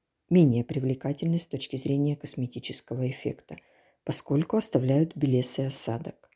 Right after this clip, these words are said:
Но современные достижения косметологии привели к изготовлению солнцезащитных средств с микронизированными физическими фильтрами,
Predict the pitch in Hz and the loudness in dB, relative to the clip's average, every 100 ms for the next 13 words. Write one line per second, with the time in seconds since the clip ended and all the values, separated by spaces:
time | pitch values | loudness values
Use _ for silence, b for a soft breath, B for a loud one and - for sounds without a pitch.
0 | _ _ _ _ _ _ _ _ - 160 | _ _ _ _ _ _ _ _ -6 0
1 | 220 226 220 156 127 135 135 143 156 165 | 2 4 6 6 4 2 0 -2 -2 0
2 | 151 143 139 - 147 147 165 208 170 131 | 2 0 -4 -6 -6 0 0 0 -2 -6
3 | 131 147 147 147 160 151 - - 143 151 | -2 2 4 4 2 -2 -4 -4 0 2
4 | 160 139 - 135 135 135 139 139 135 139 | 2 2 -2 -6 -4 -4 -2 0 -2 -2
5 | 139 - - 185 185 _ b b b b | -8 -6 -2 -2 -4 _ b b b b
6 | b b _ - - 151 - 147 139 156 | b b _ -8 -2 -2 2 0 4 2
7 | 190 180 170 170 170 127 139 - 143 - | 4 2 2 2 -2 -2 -2 0 -4 -2
8 | 139 135 - 120 123 - 143 143 | -6 -6 -6 -8 -8 -8 -8 -8